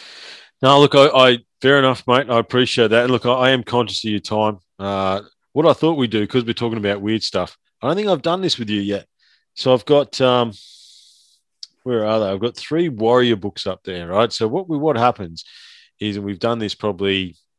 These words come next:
I don't know, sixty or seventy times. Mostly we do it in the studio, right? 'Cause it's about creating the energy of the studio. Is I pluck the,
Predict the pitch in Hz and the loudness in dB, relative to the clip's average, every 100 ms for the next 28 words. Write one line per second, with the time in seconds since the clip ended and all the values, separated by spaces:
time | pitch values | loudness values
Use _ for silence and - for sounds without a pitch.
0 | - - 90 92 - 117 - 110 101 - | -20 -20 -16 -14 -12 -12 -10 -8 -8 -4
1 | 110 107 95 113 113 123 - _ _ 104 | -4 -4 -8 -4 -4 -4 -12 _ _ -2
2 | 131 151 160 147 127 123 113 110 101 - | 0 0 -2 -4 0 0 0 -2 -8 -8
3 | 107 95 82 76 87 104 - 90 - 101 | -6 -6 -8 -8 -8 -8 -8 -16 -6 -4
4 | 98 87 95 - 104 101 98 92 95 98 | -4 -6 -18 -8 0 0 0 -6 -6 -6
5 | 90 92 85 - 107 113 131 160 _ - | -8 -10 -10 -6 -4 -2 -4 -6 _ -20
6 | - - - _ _ 110 104 101 - 156 | -20 -20 -20 _ _ -6 -4 -4 0 0
7 | 160 - 123 113 104 | 0 0 2 2 0